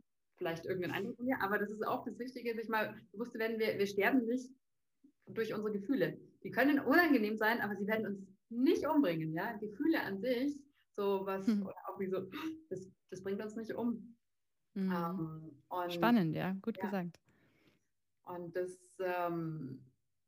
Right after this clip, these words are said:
Speaker 1: ist vielleicht ganz gut, sich da auch <laughs> sozusagen mal eine Komplize oder Komplizin im,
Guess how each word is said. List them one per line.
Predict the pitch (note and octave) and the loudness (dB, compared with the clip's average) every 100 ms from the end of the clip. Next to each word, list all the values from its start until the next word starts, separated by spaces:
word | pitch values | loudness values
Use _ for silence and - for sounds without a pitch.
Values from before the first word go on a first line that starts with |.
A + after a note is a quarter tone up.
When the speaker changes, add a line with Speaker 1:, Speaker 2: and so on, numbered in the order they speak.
| - - - - - - | -20 -20 -20 -20 -20 -14
Speaker 1:
ist | - A3 - | -4 -4 -2
vielleicht | A#3 A3+ A3 | 2 2 4
ganz | G3 F#3+ | 0 2
gut, | E4 F4+ | 2 2
sich | G#3+ | 0
da | F#3+ F3+ | -4 -4
auch | A3+ | -4
<laughs> | |
sozusagen | G3 G3 G#3 G3 F#3 | -4 -4 0 0 0
mal | E3+ | -2
eine | E3+ E3+ | -2 -4
Komplize | E3 F3 - A#3+ C#4+ - F#3+ G3 F3+ | -4 -8 -6 0 0 0 0 2 2
oder | F3 | 0
Komplizin | F3 A#3 - A3 E3+ | -2 -6 -2 -2 -2
im, | F3 E3+ | -4 -6